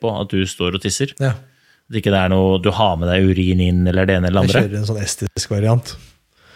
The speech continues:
Speaker 1: Det er sikkert ulike nasjoner som har kjørt ulike varianter, men, eh, mulig at Estland har kjørt noen. Vi får ringe Verpolo og høre. Eh, ehm,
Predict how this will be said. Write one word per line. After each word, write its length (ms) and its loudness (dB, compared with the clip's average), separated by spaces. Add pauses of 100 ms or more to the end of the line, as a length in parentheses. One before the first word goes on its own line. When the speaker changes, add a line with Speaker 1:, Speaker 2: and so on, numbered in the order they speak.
(420)
Speaker 1:
Det 1120 0
er 80 2
sikkert 300 -2 (100)
ulike 380 4 (340)
nasjoner 460 2
som 100 2
har 80 2
kjørt 240 0
ulike 460 2
varianter, 420 2
men, 200 4
eh, 220 2 (140)
mulig 380 4
at 80 -2
Estland 460 2
har 120 4
kjørt 320 0
noen. 180 2
Vi 80 4
får 180 4
ringe 280 2
Verpolo 460 2
og 80 2
høre. 340 2 (460)
Eh, 240 4 (640)
ehm, 480 2